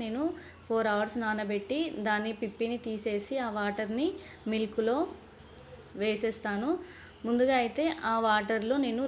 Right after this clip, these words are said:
రాగి పిండిని కూడా వన్ స్పూన్, బాదం పిండిని కూడా వన్ స్పూన్ వేసి బాగా కలుపుతానండి. బాగా కలిపిన తర్వాత పాలు వేడైన తర్వాత ఇలాంటి షుగర్ కానీ బెల్లం కానీ ఏది వాడనండి. ఎందుకంటే నాకు అంజీర్లోనే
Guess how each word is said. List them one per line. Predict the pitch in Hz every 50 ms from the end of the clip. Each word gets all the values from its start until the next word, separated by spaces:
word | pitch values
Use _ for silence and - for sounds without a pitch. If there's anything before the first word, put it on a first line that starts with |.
| 247
రాగి | 226 208 208 202 226 233 233 226 -
పిండిని | 240 226 214 214 214 208 214 202 220
కూడా | 220 220 233 277 320 311 247
వన్ | 214 208 202 202 -
స్పూన్, | - 214 208 233 269 339 349 - - - - - - 196 208
బాదం | 208 208 208 220 220 226 214
పిండిని | 220 214 220 220 214 208 -
కూడా | 214 220 220 262 302 330 262 208
వన్ | 214 214 214 -
స్పూన్ | - 220 220 220 220 202 202
వేసి | 196 196 196 196 - 277 320 359 349 - - - - - - 190 202
బాగా | 190 190 196 208 220 233 226 254 254 254 233
కలుపుతానండి. | 220 214 208 220 208 220 208 208 202 202 196 202 240 254 233 208 208
బాగా | 196 202 208 220 226 220 214
కలిపిన | 196 196 196 208 208 208 208 208
తర్వాత | 202 202 196 202 196 - 277 320 359 359 - - - - - - - - -
పాలు | 247 226 220 220 233 233
వేడైన | 226 220 214 208 214 220 220 214 220
తర్వాత | 208 202 202 202 202 254 254
ఇలాంటి | 226 214 208 208 208 208 233 -
షుగర్ | - 214 190 208 208 202 208
కానీ | 208 202 202 208 190
బెల్లం | 202 202 202 208 208 208 208
కానీ | 202 202 208 214 202 196 196 202
ఏది | 202 202 202 220 220 208
వాడనండి. | 208 202 202 202 202 202 196 196 196 220 277 320 320 - - - - - - 202
ఎందుకంటే | 214 208 233 233 233 226 226 247 240 233 220
నాకు | 214 214 214 233 208
అంజీర్లోనే | 208 208 202 202 240 240 226 240 233 233 240 254